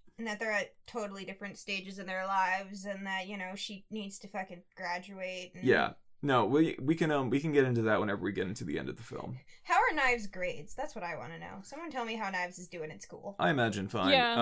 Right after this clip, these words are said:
Speaker 2: Um, so the film was famously a box office flop. It did not make back its budget, I believe. Um,
Speaker 1: Which, I mean, okay, that's,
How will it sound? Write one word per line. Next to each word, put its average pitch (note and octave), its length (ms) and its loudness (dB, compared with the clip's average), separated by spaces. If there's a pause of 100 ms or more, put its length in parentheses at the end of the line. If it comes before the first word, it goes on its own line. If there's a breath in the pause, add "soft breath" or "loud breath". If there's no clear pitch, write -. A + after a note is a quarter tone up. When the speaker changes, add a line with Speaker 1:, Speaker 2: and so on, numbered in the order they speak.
(100)
Speaker 2:
Um, G#3 180 -2 (1200)
so D#3 340 8
the D3 140 2
film B3+ 400 12
was F#3+ 200 8
famously D#3 540 6
a A2+ 80 8
box A2+ 320 6
office A2+ 260 2
flop. A#2 480 6
It A#2 220 4 (160)
did B2+ 160 8
not B2 180 6
make A#2 180 2
back A2+ 200 6
its G#2+ 140 -2
budget, C3 320 4
I C#3+ 100 8
believe. D3+ 460 2 (1160)
Um, A2 480 6
Speaker 1:
Which, A3+ 200 -6
I A3 100 -4
mean, G#3 220 -8
okay, G3+ 320 -6
that's, - 360 -8